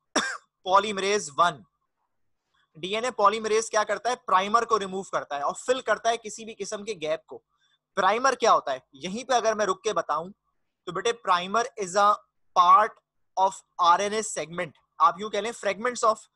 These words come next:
fragment of आरएनए to synthesize डीएनए is called prime, primer। Primer एक और चीज होती है ना, अक्सर जो लोग makeup करते हैं,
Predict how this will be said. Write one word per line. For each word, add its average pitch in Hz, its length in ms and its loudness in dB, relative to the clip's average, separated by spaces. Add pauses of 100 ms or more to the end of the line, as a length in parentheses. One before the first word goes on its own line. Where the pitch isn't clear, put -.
(280)
fragment 226 440 -2
of 233 140 0
आरएनए 156 380 0 (640)
to 214 80 -4
synthesize 240 720 -6
डीएनए 180 420 -8 (580)
is 208 140 -8 (140)
called 208 260 6 (920)
prime, 185 460 0 (420)
primer। 185 500 0 (960)
Primer 220 320 -2
एक 233 140 -2
और 254 140 4
चीज 247 180 -12
होती 190 220 -4
है 220 80 -8
ना, 254 160 -4 (600)
अक्सर 240 420 0 (100)
जो 185 380 0
लोग 196 380 0
makeup 160 520 -4
करते 190 240 -8
हैं, 170 300 -14